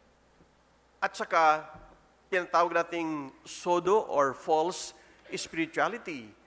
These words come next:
sapagkat hindi yan ang pamantayan ng Diyos. Yan ay mga devices na ginawa ng tao para magkaroon ng division, factionalism, grupo-grupo, regionalism. Pero sa Panginoon, hallelujah,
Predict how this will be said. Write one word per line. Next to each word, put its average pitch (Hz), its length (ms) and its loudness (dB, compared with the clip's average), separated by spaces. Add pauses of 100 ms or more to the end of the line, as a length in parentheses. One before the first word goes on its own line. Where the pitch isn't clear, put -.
(260)
sapagkat 156 440 -6
hindi 175 280 -8
yan 196 200 4
ang 165 120 -2
pamantayan 147 520 -2
ng 135 200 -6
Diyos. 127 480 -8 (160)
Yan 185 240 0
ay 202 80 0
mga 160 520 0 (440)
devices 165 640 2
na 147 400 0
ginawa 160 280 2
ng 170 200 0
tao 151 560 6 (320)
para 165 240 4
magkaroon 165 360 0
ng 156 100 0 (100)
division, 180 480 -2
factionalism, 170 960 -2
grupo-grupo, 175 920 0 (320)
regionalism. 175 920 2 (1120)
Pero 160 140 -6
sa - 160 -14
Panginoon, 160 640 6
hallelujah, 165 720 6